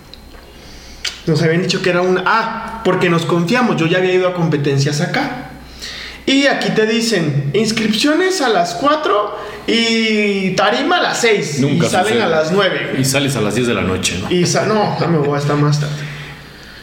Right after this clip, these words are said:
Speaker 1: Entonces dijimos, ay, si dicen a la una, podemos llegar a las tres, güey. Entonces llegamos como dos y media. Llego, ¿a qué categoría vas?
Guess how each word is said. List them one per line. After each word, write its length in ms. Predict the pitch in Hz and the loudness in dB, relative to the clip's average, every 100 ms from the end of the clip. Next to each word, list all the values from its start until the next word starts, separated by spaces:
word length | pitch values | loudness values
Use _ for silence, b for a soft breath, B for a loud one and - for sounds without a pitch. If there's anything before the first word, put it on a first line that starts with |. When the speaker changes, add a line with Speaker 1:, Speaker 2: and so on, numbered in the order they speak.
| B B - | B B -2
Speaker 1:
Entonces 340 | 247 311 302 | 2 2 2
dijimos, 420 | 285 277 294 311 415 208 208 | 2 2 0 0 0 0 0
ay, 140 | 147 | 0
si 160 | 147 175 | 0 0
dicen 340 | 180 185 214 | 0 0 0
a 40 | 185 | 2
la 160 | 165 | 2
una, 260 | 165 196 233 | 2 0 0
podemos 380 | 170 151 147 143 | 0 2 2 4
llegar 260 | 139 135 139 | 4 4 2
a 60 | 139 | 0
las 240 | - - | 0 -2
tres, 440 | - - - 160 - - | -2 0 0 0 -2 -4
güey. 160 | - - - - - - - B B B B B B | -6 -8 -12 -16 -20 -10 -10 B B B B B B
Entonces 580 | - 214 214 247 - - | -2 0 2 0 -2 0
llegamos 480 | 143 139 139 135 135 | 2 2 2 0 -2
como 260 | 139 135 | 0 0
dos 260 | 127 131 156 | 0 0 0
y 80 | 185 | 0
media. 440 | 226 294 226 - - - B B B B B - | 0 0 -2 -6 -10 -14 B B B B B -6
Llego, 540 | 180 247 269 269 277 - | 0 2 2 0 -2 -2
¿a 100 | 226 | -4
qué 80 | - | 0
categoría 480 | 339 330 302 277 277 | 0 2 2 2 2
vas? 280 | 277 285 | 0 -2